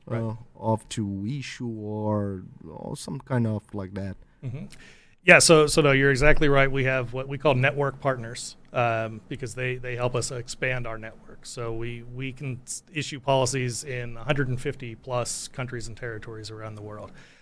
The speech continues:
Speaker 1: Um, twenty-six of those are Swiss Re offices, so the majority
Speaker 2: Yeah,
Speaker 1: are,
Speaker 2: majority,
Speaker 1: are
Speaker 2: yes.
Speaker 1: partners.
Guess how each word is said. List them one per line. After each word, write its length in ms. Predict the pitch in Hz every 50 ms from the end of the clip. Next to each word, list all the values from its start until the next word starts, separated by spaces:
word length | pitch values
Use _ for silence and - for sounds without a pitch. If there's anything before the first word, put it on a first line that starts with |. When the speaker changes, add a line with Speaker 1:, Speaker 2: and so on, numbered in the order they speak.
| _ _ -
Speaker 1:
Um, 380 | 127 120 117 113 110 107 104 - - - - -
twenty-six 880 | - - - 143 143 143 135 123 127 - - - 151 160 - - - -
of 100 | 151 131
those 400 | 156 151 151 165 180 170 - -
are 120 | - 131
Swiss 280 | 123 - 147 147 139 -
Re 160 | 151 151 151
offices, 460 | 151 160 147 - 190 170 - 196 185
so 320 | - - 147 135 127 120 - - -
the 80 | - 139
majority 560 | 127 139 113 160 175 175 156 131 127 127 127 - - -
Speaker 2:
Yeah, 60 | - -
Speaker 1:
are, 260 | 131 131 127 123 127
Speaker 2:
majority, 220 | 120 120 107 113 139
Speaker 1:
are 60 | 127
Speaker 2:
yes. 60 | 123
Speaker 1:
partners. 440 | 139 151 143 127 110 104 - - -